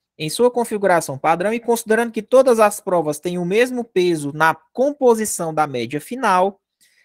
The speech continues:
assinale a alternativa que demonstra a fórmula que o professor deve escrever para saber a média final do aluno três.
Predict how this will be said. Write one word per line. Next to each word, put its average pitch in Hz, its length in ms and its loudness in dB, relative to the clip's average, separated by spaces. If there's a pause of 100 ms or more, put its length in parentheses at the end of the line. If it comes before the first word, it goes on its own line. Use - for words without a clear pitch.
(180)
assinale 254 600 0
a - 20 2
alternativa 202 960 -4 (220)
que 196 100 -12
demonstra 208 560 -2
a 196 60 0
fórmula 247 560 0
que 240 100 -4
o 220 40 -6
professor 202 520 -4
deve 185 420 0
escrever 151 720 -6 (320)
para 180 200 0
saber 180 320 0
a 165 80 4
média 226 440 -2
final 190 460 -2
do 190 140 -4
aluno 185 320 -4
três. 127 500 -6